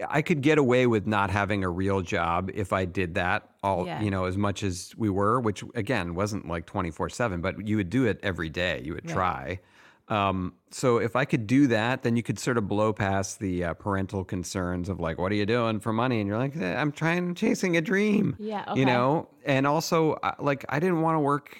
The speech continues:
Speaker 1: at Barnes and Noble. No offense. I mean, I'm sure that as far as, like, those kind of jobs go, it's great. But, like,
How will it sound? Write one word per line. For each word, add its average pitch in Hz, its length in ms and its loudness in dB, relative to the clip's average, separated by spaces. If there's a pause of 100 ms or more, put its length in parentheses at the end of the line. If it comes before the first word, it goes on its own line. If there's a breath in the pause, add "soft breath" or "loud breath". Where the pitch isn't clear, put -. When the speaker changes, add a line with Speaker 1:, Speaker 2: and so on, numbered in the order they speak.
(140)
Speaker 1:
at 101 200 -2
Barnes 107 320 2
and 98 100 0
Noble. 82 320 -2
No 107 160 2
offense. 131 640 -2
I 110 60 0
mean, 107 180 0
I'm 101 80 0
sure 127 220 -2
that 104 180 -2
as 101 160 -2
far 117 240 2
as, 104 160 0
like, 104 140 0
those 107 180 -2
kind 113 180 -2
of 101 60 0
jobs 107 320 0
go, 92 240 0
it's 87 140 -4
great. 117 340 0
But, - 140 -8
like, 95 180 -4